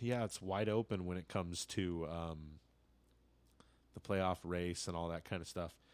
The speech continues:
But, yeah, San Diego, man, making the push. Um, they're, they're one of the favorites now, probably for, uh, for the World Series after what they just,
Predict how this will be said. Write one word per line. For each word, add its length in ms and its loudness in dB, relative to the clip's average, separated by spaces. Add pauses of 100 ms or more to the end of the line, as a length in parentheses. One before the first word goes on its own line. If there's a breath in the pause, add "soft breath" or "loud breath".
(300 loud breath)
But, 80 4
yeah, 160 6
San 240 2
Diego, 380 2
man, 280 -2
making 300 -2
the 80 -4
push. 480 -2 (520 loud breath)
Um, 420 -2
they're, 420 0 (200)
they're 340 -2 (1200 soft breath)
one 220 4
of 140 4
the 80 2
favorites 540 4
now, 340 0 (300)
probably 340 2
for, 400 0
uh, 320 2 (960)
for 280 2
the 80 0
World 280 0
Series 360 2
after 280 2
what 180 2
they 160 2
just, 260 -4